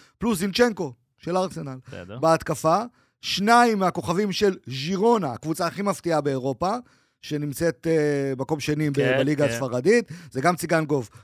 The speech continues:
Speaker 1: גם דובביק, ו- מודריק מצ'לסי.
Speaker 2: אה, ש-, שהתחיל להיות טוב עכשיו.
Speaker 1: ש-, כן, שהתחיל להיות טוב עכשיו, פלוס אם הוא לא יהיה טוב, אז יש עוד אפשרויות, כל הירומלנקו
Speaker 2: כן,
Speaker 1: הקבועים.
Speaker 2: כן.
Speaker 1: אה, זה לא, זה לא.
Speaker 2: עכשיו, מה הבעיה? אז ראיתי את זה,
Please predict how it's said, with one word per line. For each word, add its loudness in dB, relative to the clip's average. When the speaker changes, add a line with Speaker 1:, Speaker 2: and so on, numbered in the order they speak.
Speaker 1:
גם 2
דובביק, 0
ו- -2
מודריק 2
מצ'לסי. -2
Speaker 2:
אה, -8
ש-, -20
שהתחיל -2
להיות 2
טוב 4
עכשיו. -6
Speaker 1:
ש-, -10
כן, 4
שהתחיל 0
להיות 4
טוב 4
עכשיו, -2
פלוס -4
אם -6
הוא -6
לא 6
יהיה 2
טוב, 0
אז -4
יש -4
עוד 2
אפשרויות, 0
כל 0
הירומלנקו 2
Speaker 2:
כן, -4
Speaker 1:
הקבועים. -2
Speaker 2:
כן. -6
Speaker 1:
אה, 0
זה -8
לא, -6
זה -8
לא. -6
Speaker 2:
עכשיו, -2
מה -2
הבעיה? -2
אז -6
ראיתי -2
את -8
זה, -10